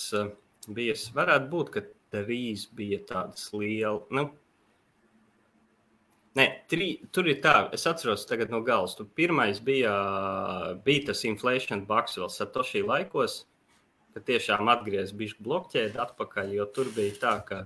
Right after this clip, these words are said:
tu varēji uzģenerēt, cik tu bitcoins sev gribēji. Ā, tad bija viens, kad bitcoins aizgāja daunā, bet tā īsti nosacīt bija kritiski ievainojamība. Tur aizgāja forks, kad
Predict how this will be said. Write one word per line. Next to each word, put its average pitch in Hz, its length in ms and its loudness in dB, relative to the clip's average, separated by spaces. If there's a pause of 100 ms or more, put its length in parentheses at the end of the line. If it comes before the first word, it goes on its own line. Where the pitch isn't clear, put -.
(640)
tu 131 60 -2
varēji 113 320 6
uzģenerēt, 98 680 -4 (220)
cik 110 220 -8
tu 104 140 -8
bitcoins 104 560 -6
sev 92 240 -8
gribēji. 101 460 -6 (1800)
Ā, 95 580 -6 (960)
tad 147 260 6
bija 151 240 6
viens, 131 400 2
kad 110 160 -4
bitcoins 117 500 0
aizgāja 107 460 2
daunā, 113 400 0
bet 101 240 -12
tā 127 240 2
īsti 113 400 -4
nosacīt 117 560 -4
bija 104 160 -8
kritiski 131 560 -4
ievainojamība. 104 800 0 (360)
Tur 131 100 6
aizgāja 110 280 2
forks, - 540 -2 (640)
kad 107 140 -8